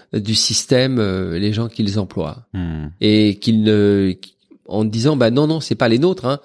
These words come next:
Speaker 1: reprenez-les, ils sont pas à nous, ceux-là.
Speaker 2: <laughs>
Speaker 1: Et ça, c'est dérangeant
Speaker 2: Hmm.
Speaker 1: dans cette transition, parce que nous, qui sommes des chefs d'entreprise, on a, et c'est normal de respecter le droit social,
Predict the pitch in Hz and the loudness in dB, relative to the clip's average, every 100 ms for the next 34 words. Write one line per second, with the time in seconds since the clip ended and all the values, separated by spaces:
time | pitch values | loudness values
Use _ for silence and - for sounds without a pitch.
0 | - - 113 113 131 127 160 180 135 127 | -8 0 0 2 2 4 2 2 0 2
1 | 135 147 143 113 92 - - 127 - 131 | 2 2 0 0 0 -2 0 -2 -2 -6
2 | - 120 190 180 143 123 160 151 123 143 | -2 0 0 0 0 2 2 2 2 0
3 | 285 _ - - 107 123 123 - - - | -2 _ -20 -10 -10 -2 0 0 -2 0
4 | 135 127 - 202 196 135 135 123 123 151 | 0 2 0 -2 -2 -2 0 0 2 2
5 | 160 143 110 - 110 113 - 117 113 - | 2 0 -8 -6 -6 -6 -4 -4 -2 -4
6 | - 127 117 98 95 98 98 92 - - | -2 0 0 -2 -6 -4 -4 -6 -18 -20
7 | - _ 92 - 92 95 123 123 127 117 | -20 _ -2 2 2 4 4 4 4 4
8 | 101 - 107 101 92 113 107 107 - 107 | 2 -2 -8 -6 -2 -2 -2 -4 0 0
9 | 92 98 98 - 92 - 139 156 | 2 0 -2 0 -4 0 0 0